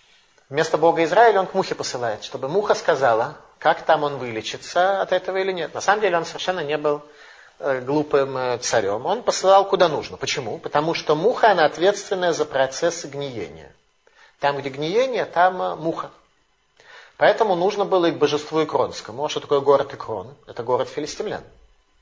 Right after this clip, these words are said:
А филистимляне — это состояние отсутствия завета. Вот именно туда он и посылает. Там, где отсутствие завета, там, где процессы гниения, там очень хорошо тоже можно, пользуясь определёнными концепциями идолослужения,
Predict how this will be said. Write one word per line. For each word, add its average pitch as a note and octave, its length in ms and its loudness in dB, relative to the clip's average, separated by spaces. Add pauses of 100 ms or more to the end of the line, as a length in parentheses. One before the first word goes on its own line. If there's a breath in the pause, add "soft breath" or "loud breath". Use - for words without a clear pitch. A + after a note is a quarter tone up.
(380 soft breath)
А - 60 -20
филистимляне — C3+ 760 2
это C#3+ 200 -4
состояние C#3 500 -2
отсутствия - 480 -8
завета. G#2 460 -10 (220 loud breath)
Вот C3 160 -6
именно D#3 220 0
туда E3 240 2
он D#3 100 -2
и A#2 40 -10
посылает. - 460 -14 (240)
Там, C#3+ 220 2
где C#3+ 100 4
отсутствие C#3 460 -2
завета, C3 400 2
там, D3 220 0
где C#3 80 0
процессы C3+ 460 -2
гниения, A#2+ 600 -10 (340 loud breath)
там F3+ 180 2
очень A3+ 220 -2
хорошо D#3+ 380 -2
тоже F#3+ 280 -4
можно, E3 480 -4 (300 loud breath)
пользуясь C#3+ 420 4
определёнными C3 840 -4 (240 soft breath)
концепциями C3+ 920 -2
идолослужения, D#3+ 880 0